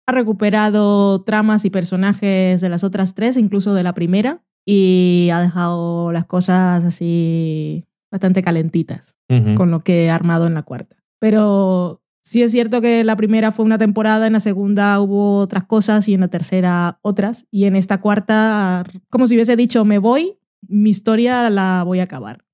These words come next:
Speaker 2: Ok.
Speaker 1: Sin que eso signifique que el final de la temporada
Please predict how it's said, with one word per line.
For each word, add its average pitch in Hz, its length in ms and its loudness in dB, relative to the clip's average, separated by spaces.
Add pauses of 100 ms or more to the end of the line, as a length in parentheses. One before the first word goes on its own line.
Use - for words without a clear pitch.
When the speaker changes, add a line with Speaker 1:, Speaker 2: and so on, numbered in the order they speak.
(160)
Speaker 2:
Ok. 117 180 -4 (300)
Speaker 1:
Sin 208 180 0
que 202 80 2
eso 208 120 2
signifique 208 640 2
que 233 60 0
el 202 80 0
final 185 300 0
de 190 100 0
la 190 120 0
temporada 180 1160 0